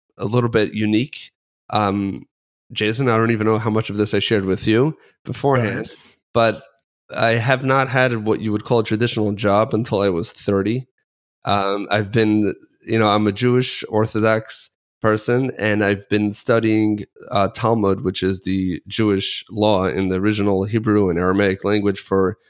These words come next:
Speaker 1: fifteen years or so, um, probably ten hours a day, and, you know, really been involved in that, completely not involved in the professional world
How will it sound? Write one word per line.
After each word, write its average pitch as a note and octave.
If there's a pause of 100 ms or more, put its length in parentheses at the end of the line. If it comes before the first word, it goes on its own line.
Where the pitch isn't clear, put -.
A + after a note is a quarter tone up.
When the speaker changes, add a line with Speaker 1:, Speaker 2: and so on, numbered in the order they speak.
(300)
Speaker 1:
fifteen B2+
years A#2
or F2+
so, F#2 (360)
um, G2
probably A2+
ten A2
hours G2
a F#2+
day, G2+
and, F#2 (280)
you G#2+
know, G2
really A2
been G#2+
involved G#2
in G2
that, G#2 (320)
completely A#2
not A#2+
involved G2
in F#2+
the F#2+
professional F#2
world F#2